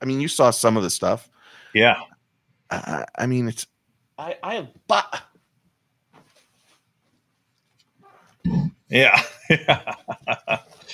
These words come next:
Speaker 1: this. It's a
Speaker 2: Yeah.
Speaker 1: koozie with two lures in it.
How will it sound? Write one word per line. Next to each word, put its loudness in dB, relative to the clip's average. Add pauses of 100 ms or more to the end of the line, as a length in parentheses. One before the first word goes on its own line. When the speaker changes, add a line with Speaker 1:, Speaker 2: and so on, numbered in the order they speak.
(120)
Speaker 1:
this. 2 (100)
It's -2
a 2
Speaker 2:
Yeah. 0
Speaker 1:
koozie 0
with 4
two 0
lures 4
in 6
it. -2